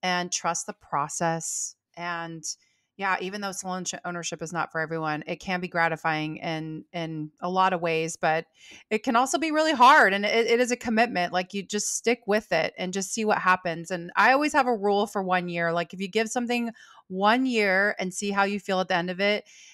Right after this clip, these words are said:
and if you feel like you're resenting it, then maybe it's time to,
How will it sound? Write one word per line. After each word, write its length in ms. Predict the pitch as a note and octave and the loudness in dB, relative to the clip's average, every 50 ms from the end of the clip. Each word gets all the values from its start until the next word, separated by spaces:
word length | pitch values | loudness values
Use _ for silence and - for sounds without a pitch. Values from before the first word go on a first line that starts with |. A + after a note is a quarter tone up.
| _ _ _ | _ _ _
and 160 | G3 G3 G3 | -4 -4 -4
if 80 | F#3 - | -4 -4
you 160 | G#3 A3+ A3 | -4 -4 -2
feel 240 | - B3 A#3+ A#3 A#3 | 2 4 4 4 4
like 160 | A#3 A3+ - | 2 2 0
you're 100 | A3+ G3+ | 0 0
resenting 600 | G3 G3 F#3+ F#3+ F#3 F3+ F#3 A3 - C4 A#3+ B3 | 2 0 0 0 0 -2 -2 -2 -2 -4 -2 0
it, 180 | B3+ C4 B3+ | 0 0 0
then 280 | - G#3+ G3+ G3 F#3 F#3+ | -2 -4 -4 -4 -6 -6
maybe 300 | G3 G3+ G#3+ G#3+ A#3 B3 | -4 -4 -4 0 2 2
it's 240 | A#3 A3 G#3+ - - | 2 2 0 -6 -10
time 380 | - G#3+ F#3 F#3+ G3 G3 G3 - | -6 -2 -2 -2 -2 -4 -8 -8
to, 160 | - G#3 F#3 | -8 -8 -8